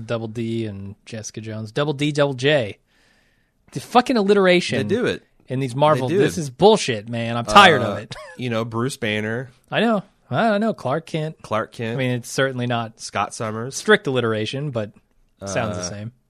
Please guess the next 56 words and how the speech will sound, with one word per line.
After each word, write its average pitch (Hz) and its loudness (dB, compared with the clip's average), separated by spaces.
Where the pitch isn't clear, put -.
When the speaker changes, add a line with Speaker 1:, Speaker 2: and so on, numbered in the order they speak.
Speaker 2:
Yep. 95 -8
What 110 -8
was, 107 -10
uh, 101 -6
Batman? 85 -8
Is 82 -14
Bruce 95 -12
went, 82 -12
no, 87 -10
doesn't 82 -16
work 78 -18
there. 71 -16
Breaks 80 -14
down. 76 -16
But 110 -8
yeah, 147 -2
there's 117 -4
a, 110 -4
there's 107 -6
an 110 -10
amazing 131 -4
Speaker 1:
Clark 156 4
Speaker 2:
amount 113 -4
of - -2
Speaker 1:
Kent - 0
is 113 0
D 110 0
C. 113 0
Speaker 2:
alliteration. 104 -2
Speaker 1:
I, 110 -4
I 107 -10
realize 101 -4
Speaker 2:
I, 113 0
Speaker 1:
that, 98 -4
Speaker 2:
I 104 -4
think 123 -6
Speaker 1:
but - -14
Speaker 2:
that 107 -12
Stan 107 -4
Lee 101 -6
loves 92 -6
alliteration. 82 -12
Speaker 1:
He 143 -2
does. 113 0
He 123 -12
does. 101 -8
As 127 0
Speaker 2:
Matt 117 0
Speaker 1:
the, 120 -8
Speaker 2:
Murdock. 120 2
Speaker 1:
as 127 4
the 127 0
author 127 4
of 117 -2
the 107 -12
Superman 110 -4